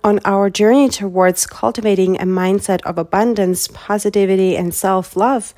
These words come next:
we're often up against our own biology and the fascinating brain that evolutionary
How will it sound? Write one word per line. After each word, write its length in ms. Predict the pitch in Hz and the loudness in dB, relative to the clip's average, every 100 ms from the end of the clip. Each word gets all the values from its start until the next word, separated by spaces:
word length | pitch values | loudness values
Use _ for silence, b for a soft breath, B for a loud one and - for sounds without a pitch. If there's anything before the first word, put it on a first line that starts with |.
| B B B B | B B B B
we're 220 | 202 240 254 | 4 6 6
often 360 | 240 - 254 | 2 0 -2
up 200 | - 214 | -2 -2
against 440 | 208 214 214 208 - | 0 2 2 2 -2
our 200 | 190 - | -2 0
own 280 | 196 208 202 | 2 2 2
biology 840 | 180 170 190 208 208 185 175 165 - | -2 -2 0 0 0 0 0 -2 -4
and 140 | 196 | -2
the 40 | 185 | 0
fascinating 680 | 214 226 240 214 208 196 | -2 0 2 2 4 2
brain 560 | 175 180 185 202 180 - - | 2 2 4 4 2 -2 -6
that 160 | 175 | -4
evolutionary 960 | - 180 185 196 214 196 180 180 175 165 | -4 -4 -2 -2 0 0 2 0 -2 -6